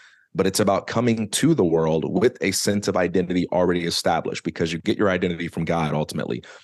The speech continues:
And then you bring your identity to the world. You make your mark on the world. I mean, that to me is what is represented when, when Adam is given the authority to name the animals, to name the elements of creation. There's a sense of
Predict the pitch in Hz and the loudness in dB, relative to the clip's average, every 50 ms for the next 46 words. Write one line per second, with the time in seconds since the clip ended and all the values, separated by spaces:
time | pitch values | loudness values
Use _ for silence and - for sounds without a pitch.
0 | _ _ - - 104 101 120 123 120 117 113 98 80 76 95 101 110 123 139 143 | _ _ -2 0 2 2 4 4 6 4 4 4 2 2 2 4 4 4 4 4
1 | 135 117 104 98 95 92 85 85 87 90 90 87 85 85 87 - - - - 107 | 6 6 6 6 4 4 2 2 0 0 0 2 0 -2 -2 -4 -4 0 2 2
2 | 101 90 80 76 73 69 69 67 65 82 87 85 85 95 95 92 - 90 78 87 | 4 4 2 2 2 0 -2 -4 -4 -4 -2 -2 0 0 -2 0 0 0 0 0
3 | 85 85 87 92 92 82 - - - 87 87 87 82 80 78 85 85 76 69 64 | 2 2 2 2 2 0 -2 -4 -2 -2 0 2 2 2 2 4 2 2 0 -2
4 | 60 55 - 58 73 82 82 82 78 76 87 87 87 - - - 87 80 87 90 | -6 -8 -6 -8 -6 -4 -4 -4 -2 -2 0 0 0 -2 -4 -6 -4 -2 0 0
5 | 87 90 85 - 85 82 80 - - - _ _ _ _ _ _ _ _ _ _ | 0 0 0 0 0 0 0 0 -4 -8 _ _ _ _ _ _ _ _ _ _
6 | _ _ _ _ _ _ - 87 80 82 92 95 90 - 95 90 82 110 113 98 | _ _ _ _ _ _ -2 0 2 4 4 4 4 2 0 2 2 2 0 0
7 | - 85 78 - 80 85 82 82 80 78 - - - - - - _ 87 90 - | 0 -2 -2 -2 -2 0 0 0 0 -2 -6 -12 -20 -20 -20 -6 _ -2 -2 0
8 | - 92 98 101 101 95 95 87 80 82 101 98 95 90 95 92 95 92 - 107 | 0 0 0 2 2 2 2 2 2 0 2 2 2 2 4 2 2 2 2 2
9 | 107 104 95 85 80 78 78 - - 92 85 82 82 90 95 104 104 98 98 92 | 2 2 2 0 -2 -4 -4 -2 -2 -2 0 0 0 0 2 2 2 2 2 2
10 | 95 92 87 98 98 101 98 82 76 67 - - - - 87 82 85 90 95 98 | 2 2 2 0 0 0 0 0 0 -2 -4 -4 -4 -4 -2 0 0 2 2 2
11 | 98 95 95 90 85 87 85 95 92 92 90 87 - 90 87 - - 92 92 101 | 2 2 2 2 2 2 2 2 2 0 0 -2 -4 -8 -8 -4 -2 0 2 2
12 | 107 - - 69 64 67 64 80 85 85 82 - 82 - - - 113 104 - - | 2 0 -2 -4 -6 -6 -4 -2 -2 0 0 -2 -2 -2 -2 0 -2 -2 -2 -4
13 | - - - 85 82 82 - | -8 -6 -4 -4 -4 -6 -8